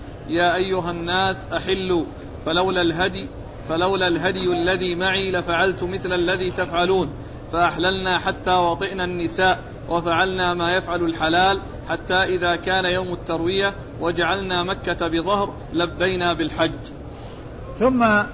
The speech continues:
Speaker 2: أورد النسائي هذه الترجمة وهي متى؟
Speaker 1: المتمتع متى يهل بالحج؟
Speaker 2: المتمتع متى يهل بالحج؟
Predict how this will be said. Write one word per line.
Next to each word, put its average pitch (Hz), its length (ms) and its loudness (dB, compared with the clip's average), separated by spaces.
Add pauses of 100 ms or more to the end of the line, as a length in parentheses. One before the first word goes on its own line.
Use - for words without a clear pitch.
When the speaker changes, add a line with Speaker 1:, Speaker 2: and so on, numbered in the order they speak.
(120)
Speaker 2:
أورد 226 280 6
النسائي 196 640 2
هذه 175 360 0
الترجمة 170 500 0
وهي 170 460 2
متى؟ 180 340 0 (1080)
Speaker 1:
المتمتع 165 720 -2
متى 180 280 -2
يهل 175 460 2
بالحج؟ 156 440 -2
Speaker 2:
المتمتع 208 640 2
متى 214 280 4
يهل 208 300 6
بالحج؟ 180 320 0